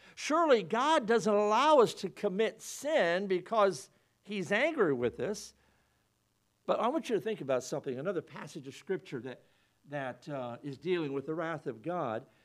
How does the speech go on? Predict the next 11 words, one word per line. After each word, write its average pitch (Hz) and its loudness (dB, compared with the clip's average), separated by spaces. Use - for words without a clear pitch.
where 175 8
Paul 180 6
wrote 185 4
in 143 -2
Romans 165 0
chapter 156 -2
one. 135 2
That's 170 -14
a 165 -8
familiar 143 -2
passage. 123 -10